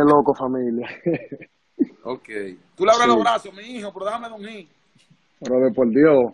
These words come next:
Speaker 1: pero suéltame. <laughs> Sí,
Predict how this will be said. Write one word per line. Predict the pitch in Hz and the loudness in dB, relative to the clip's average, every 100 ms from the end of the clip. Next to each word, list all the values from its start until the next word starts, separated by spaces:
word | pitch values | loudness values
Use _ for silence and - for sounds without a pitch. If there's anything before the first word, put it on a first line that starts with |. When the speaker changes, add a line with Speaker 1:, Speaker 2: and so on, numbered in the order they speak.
| _ | _
Speaker 1:
pero | 131 123 | -2 -2
suéltame. | - 120 135 151 156 165 190 254 | -2 0 2 2 0 -4 -6 -8
<laughs> | 151 - - - - 170 - 185 - - - - _ _ _ | -14 -14 -18 -6 2 2 2 -2 -2 -18 -18 -20 _ _ _
Sí, | _ | _